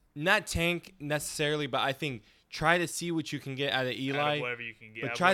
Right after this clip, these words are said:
Speaker 1: to
Speaker 2: you have.
Speaker 1: build, build, build that O-line. You know, you definitely have to restructure it. You let Lynel Collins go. You're gonna have to build that secondary. I mean, they've got a lot of pieces that matter more, 'cause, I mean, Eli Manning can give you a good game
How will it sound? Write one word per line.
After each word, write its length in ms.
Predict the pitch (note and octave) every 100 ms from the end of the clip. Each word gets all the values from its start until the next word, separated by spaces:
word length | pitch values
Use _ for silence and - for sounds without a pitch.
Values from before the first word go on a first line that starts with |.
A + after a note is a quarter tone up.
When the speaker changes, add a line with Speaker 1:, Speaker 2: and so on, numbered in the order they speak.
| E3+
Speaker 1:
to 40 |
Speaker 2:
you 60 | A#2+
have. 80 | A2+
Speaker 1:
build, 440 | D#3+ E3+ E3 B2+ - _ A#2+
build, 440 | - D3+ D3 B2 -
build 200 | D3 D3+
that 220 | E3+ C#3
O-line. 460 | C3+ C#3 B2 A2+ G#2+
You 80 | A2
know, 80 | A2
you 220 | A2 B2+
definitely 420 | A2 D3 D3 B2+
have 120 | A#2+
to 80 | A#2+
restructure 680 | A#2 A2+ - A2 - A2 G2
it. 60 | - _
You 120 | A#2+
let 140 | D3+ D3
Lynel 400 | C#3 C#3 C3+ B2+
Collins 440 | B2+ A#2+ A#2 A2
go. 300 | - G#2 G2+ - _
You're 100 | A#2+
gonna 120 | C3
have 120 | C3 -
to 80 |
build 260 | G#2+ C3 B2
that 200 | B2 E3
secondary. 600 | C3+ A#2+ A2+ G#2 G2+ F#2+ - _ - -
I 60 |
mean, 120 | C#3
they've 160 | C#3 E3
got 180 | G3 F3+
a 40 |
lot 640 | C#3+ C3+ D3 E3+ F3+ F3 D3+
of 120 | -
pieces 580 | D3 D3+ - D3+ C3+ - _ _
that 160 | B2 C3
matter 460 | C3 B2+ C3+ C#3 A#2+
more, 360 | A#2+ B2+ C3+
'cause, 180 | - A#2+
I 60 | A#2+
mean, 200 | A#2+ G2+ - -
Eli 300 | F#3 B3 G#3+
Manning 500 | D#3+ D#3+ D#3 D3 B2+ - _ _ _ -
can 160 | C#3+
give 160 | C#3 C#3
you 140 | C#3
a 40 | A#2+
good 300 | - B2+ G#2+
game 360 | A#2 G2+ G2